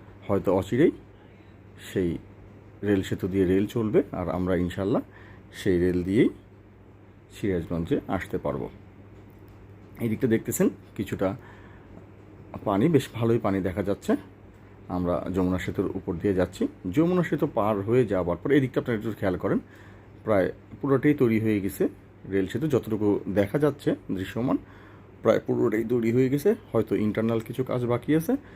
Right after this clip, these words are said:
সেই রকম কাজ শেষ হইলে আমরা খুব দ্রুত সেতু ব্যবহার করতে পারবেন আশা করি। আমরা সবাই মিলে পথিমধ্যে একটু ব্রেক দিলাম, আমরা একটু চা খেলাম, যার যার প্রয়োজন ছিল, প্রয়োজন শেষ করে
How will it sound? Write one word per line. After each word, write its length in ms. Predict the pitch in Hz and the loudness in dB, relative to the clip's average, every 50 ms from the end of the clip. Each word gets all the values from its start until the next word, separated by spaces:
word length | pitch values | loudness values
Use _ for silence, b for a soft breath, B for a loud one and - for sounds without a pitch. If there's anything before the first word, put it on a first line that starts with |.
| B B B B B B B B - - - - - | B B B B B B B B -16 -16 -16 -14 -10
সেই 200 | - - 117 127 117 | 0 2 4 4 4
রকম 220 | 113 - - 104 90 | 4 0 0 -2 -2
কাজ 180 | - 92 98 | -4 -6 -6
শেষ 200 | - - 107 101 - | -4 -4 -6 -4 -2
হইলে 200 | - 120 143 196 - - - - - - - - - - - | 0 4 4 4 4 2 -4 -18 -20 -20 -20 -20 -20 -20 -14
আমরা 260 | - 87 90 87 113 180 - - - - - - - - - | -10 -6 -4 -4 -4 -4 -6 -8 -16 -20 -20 -20 -20 -20 -20
খুব 140 | - - 101 92 | -14 -10 -10 -6
দ্রুত 240 | 87 92 101 101 - 175 - - - - - - - - - - - 67 - | -2 -2 -2 0 0 -2 -2 -4 -8 -16 -20 -20 -20 -20 -20 -18 -18 -16 -14
সেতু 320 | - - - 110 - - 92 | -14 -8 -8 -6 -6 -4 -4
ব্যবহার 260 | 82 90 85 92 95 | -2 -2 -2 -2 -4
করতে 200 | - - 85 - | -6 -8 -6 -4
পারবেন 220 | 104 98 104 151 254 - | -4 -2 -2 -2 -2 -4
আশা 200 | - - - 85 | -6 -6 -6 -8
করি। 180 | - - 69 64 B B B B B B B | -8 -8 -10 -10 B B B B B B B
আমরা 160 | - 110 120 120 - | -4 -4 -4 0 2
সবাই 160 | 127 127 127 | 2 4 4
মিলে 160 | 131 131 135 131 | 4 4 4 2
পথিমধ্যে 380 | 120 117 - 131 123 117 110 117 | 0 -2 -2 -2 -2 -2 -2 -4
একটু 180 | 113 - - 120 110 - - 101 95 | -4 -2 -4 -4 -4 -4 -6 -4 -2
ব্রেক 200 | 104 107 113 110 | 0 0 0 0
দিলাম, 220 | 107 113 110 117 175 - - - - - - - | 0 0 0 0 0 -2 -6 -12 -20 -18 -10 -6
আমরা 180 | 90 92 92 90 | -4 -2 -2 -2
একটু 140 | 90 - 98 - | -4 -6 -10 -6
চা 160 | - - 101 98 98 98 - - - - - | -2 0 2 2 0 0 -4 -10 -18 -12 -4
খেলাম, 260 | - 104 98 107 214 - - B B B B B B B B B - - | 0 0 2 0 0 -4 -8 B B B B B B B B B -14 -8
যার 180 | 90 87 85 82 78 | -4 -2 -2 -2 -2
যার 160 | 92 92 90 - | -4 -4 -2 0
প্রয়োজন 280 | 104 98 92 90 98 92 | 0 0 2 2 -2 -2
ছিল, 140 | - 131 160 | 0 0 0
প্রয়োজন 380 | 151 - 104 95 92 90 95 92 90 90 - - - - - - - - - | 0 2 0 0 2 2 0 0 -2 -2 -6 -12 -18 -18 -20 -20 -20 -20 -16
শেষ 200 | - - - - - | -6 -4 -4 -4 -2
করে 180 | - 139 165 | -4 -2 -2